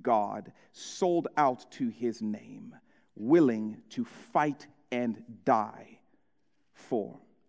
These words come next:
him. Uh, more than that, by the way, I, I, I think we learn about Uriah's friendship. Now, I, I recognize that this is not in this verse, but it, it should, it should be.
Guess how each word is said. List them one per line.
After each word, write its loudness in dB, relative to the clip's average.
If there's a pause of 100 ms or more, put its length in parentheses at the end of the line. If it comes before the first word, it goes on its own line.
(100)
him. -20 (2500)
Uh, -2
more 8
than 2
that, 6
by 2
the -4
way, 0 (240)
I, 0
I, 6
I 8
think 2
we 0
learn 6
about 2
Uriah's 0 (200)
friendship. 0 (680)
Now, 8 (480)
I, 4
I 6
recognize 6
that 0
this 6
is 0
not 4
in 2
this 0
verse, 0
but -4
it, -4
it -4
should, 0
it 0
should -2
be. 0